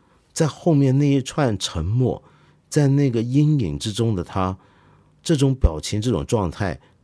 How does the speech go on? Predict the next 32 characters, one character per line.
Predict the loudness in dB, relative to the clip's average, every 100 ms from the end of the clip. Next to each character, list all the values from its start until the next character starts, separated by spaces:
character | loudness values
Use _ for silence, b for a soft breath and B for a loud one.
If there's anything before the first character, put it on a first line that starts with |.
| _
正 | 2 2 2
好 | 0 -4 -6 -6 b b
是 | -6 -4
对 | 0 0
他 | -2 -4
自 | -4 -4
己 | -4
说 | -2 0
的 | 0
这 | 0 -2 -2
番 | -4 -6
话 | -4 -4 -4
的 |
一 | -6
个 | -8
怀 | -10 -8 -6 -4
疑。 | -6 -6 -10 -16 _ _ _ _ _ _ _ _
约 | 0 0
翰· | 0 -2 -4 -2
勒 | -2 -2
卡 | -6 -12
雷 | -10 -12
的 | -10 -8
间 | -4 -4 -4
谍 | -8
小 | -8 -10 -10
说 | -10 -8 -8
教 | -2 0 0
懂 | -2 -6 -6
我 | -8 -12
们 | -16
的， | -16